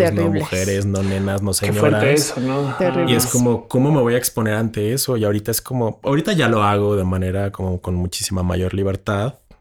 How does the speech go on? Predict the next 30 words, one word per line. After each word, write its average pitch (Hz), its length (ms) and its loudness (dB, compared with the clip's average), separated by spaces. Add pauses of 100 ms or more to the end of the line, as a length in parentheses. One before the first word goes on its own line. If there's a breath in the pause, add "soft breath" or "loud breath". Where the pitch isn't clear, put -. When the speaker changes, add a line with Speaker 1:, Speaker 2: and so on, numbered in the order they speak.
(120)
Speaker 1:
Vaya, 90 220 -2
no 87 160 -2
tengo 92 260 -2
ningún 90 300 -2
pedo 92 300 -2
con 101 160 -4
eso. 135 400 -2 (220)
Y, 127 300 0
y - 40 0
tienes 180 320 -2
toda 190 160 -2
la 196 80 -4
razón, 196 340 -6
o 120 60 -10
sea, 120 140 -4
en, 120 140 -2
en, 120 280 -6
en 123 160 -4
la 123 200 2
manera 120 260 2
en 139 80 0
la 135 60 -2
que 117 120 -4
yo 113 100 -2
conecto 120 340 -4
con 117 140 -6
lo 101 80 -2
que - 60 -14
estás 107 240 -10
diciendo. 104 520 -4